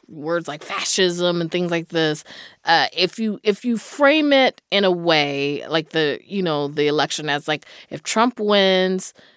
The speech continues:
U S democracy will fall. I-, is that detrimental to constructive political di-, dialogue? And is there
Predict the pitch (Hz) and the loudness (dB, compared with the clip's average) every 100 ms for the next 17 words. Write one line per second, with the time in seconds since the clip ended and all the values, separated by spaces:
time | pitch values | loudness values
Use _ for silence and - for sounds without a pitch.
0 | _ _ 175 185 220 202 185 - 190 170 | _ _ -8 0 4 6 4 -2 -2 -4
1 | 160 175 165 180 170 160 156 160 156 156 | -4 -6 -6 -6 -4 -4 -2 0 2 2
2 | 151 151 151 - - _ _ - 262 139 | 2 0 -4 -8 -18 _ _ -4 -4 -4
3 | 226 277 254 269 247 226 - _ _ - | -6 -4 0 2 2 0 -4 _ _ -20
4 | 202 _ _ 254 226 - 214 226 262 311 | -20 _ _ 2 2 2 2 4 6 4
5 | 285 233 175 160 - 220 - 175 - - | 2 2 2 0 -4 -8 -6 -6 -4 -2
6 | 170 - 160 - 180 180 165 - 160 147 | -2 -2 -10 -6 -2 -2 -2 -4 -6 -4
7 | 135 - 170 160 143 139 139 135 139 - | -4 -6 -2 0 0 -2 -2 0 -2 -6
8 | - - - _ _ 196 214 214 208 202 | -14 -20 -20 _ _ 4 6 6 4 0
9 | _ _ - - - 226 247 233 240 226 | _ _ -20 -20 -8 -4 -2 2 4 6